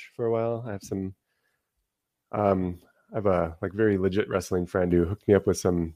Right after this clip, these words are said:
really nice mats, and I have a pretty big garage. And so we were able to just put the mats down in the garage,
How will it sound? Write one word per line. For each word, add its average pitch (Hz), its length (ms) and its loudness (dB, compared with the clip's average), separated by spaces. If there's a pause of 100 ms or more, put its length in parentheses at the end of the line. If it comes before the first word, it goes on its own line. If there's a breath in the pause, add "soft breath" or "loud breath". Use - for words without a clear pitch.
really 101 200 2
nice 90 280 2
mats, 82 480 -4
and 92 320 -4
I - 60 -4
have 92 100 -4
a 90 40 -8
pretty 107 220 -2
big 92 180 2
garage. 90 560 4
And 104 140 -4
so 98 200 2
we 98 120 4
were 98 80 4
able 98 160 0
to 95 100 0
just 92 240 -8
put - 160 -10
the 95 60 -8
mats 98 260 0
down 104 140 2
in 98 80 2
the 95 60 0
garage, 95 340 4